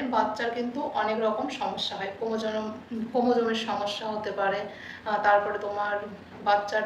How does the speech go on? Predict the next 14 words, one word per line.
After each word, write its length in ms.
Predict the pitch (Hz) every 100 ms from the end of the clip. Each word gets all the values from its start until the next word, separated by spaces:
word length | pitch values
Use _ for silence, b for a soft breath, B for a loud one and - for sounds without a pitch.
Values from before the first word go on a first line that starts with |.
| 214
ঠিকঠাকভাবে 520 | 220 - 220 208 208 208
সমস্ত 220 | 208 - 220
কিছু 120 | - 190
বৃদ্ধি 280 | 208 202 214
হচ্ছে 260 | 202 208 226 208
কিনা, 200 | 208 208 214 214
ঠিকঠাক 320 | 233 214 220 214 -
আছে 180 | 196 226 220
কিনা, 260 | 208 202 208 - B B B B -
সমস্ত 300 | 240 240 - 240
কিছু 160 | - 254 190
দেখার 300 | 180 214 208 208
জন্য 200 | 202 220 262 208
বিশেষ 220 | 208 226